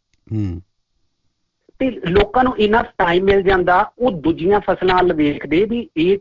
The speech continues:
Speaker 2: ਇਹ ਦੇਖੋ, ਇਹ ਸਰਕਾਰੀ ਖਰੀਦ ਜਿਹੜੀ ਆ, ਇਹ ਰੁਕ ਜਾਣੀ ਆ, ਅਸੀਂ ਕੋਈ ਸਬਜ਼ੀ ਲਾਈਏ, ਅਸੀਂ ਕੋਈ ਫਰੂਟ ਲਾਈਏ। ਦੂਜੀ ਗੱਲ, ਜੇ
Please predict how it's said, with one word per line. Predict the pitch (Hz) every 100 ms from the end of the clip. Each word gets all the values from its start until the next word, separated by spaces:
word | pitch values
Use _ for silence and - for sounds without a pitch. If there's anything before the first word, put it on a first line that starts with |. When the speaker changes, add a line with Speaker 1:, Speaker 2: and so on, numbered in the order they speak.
| -
Speaker 2:
ਇਹ | -
ਦੇਖੋ, | 147 147 185
ਇਹ | 180 180
ਸਰਕਾਰੀ | - 135 127 143 151 -
ਖਰੀਦ | - 127 127
ਜਿਹੜੀ | 127 135 151
ਆ, | 139 180 -
ਇਹ | 143
ਰੁਕ | 135 117
ਜਾਣੀ | 107 113 123 151
ਆ, | 175 - - _ -
ਅਸੀਂ | 147 170
ਕੋਈ | 185 185
ਸਬਜ਼ੀ | 147 123 120 131
ਲਾਈਏ, | 131 143 170 190 -
ਅਸੀਂ | 147 170
ਕੋਈ | 180 180
ਫਰੂਟ | - 131 117 113
ਲਾਈਏ। | 113 127 123 120
ਦੂਜੀ | 175 170 208 160
ਗੱਲ, | 123 - - - -
ਜੇ | 135 180 208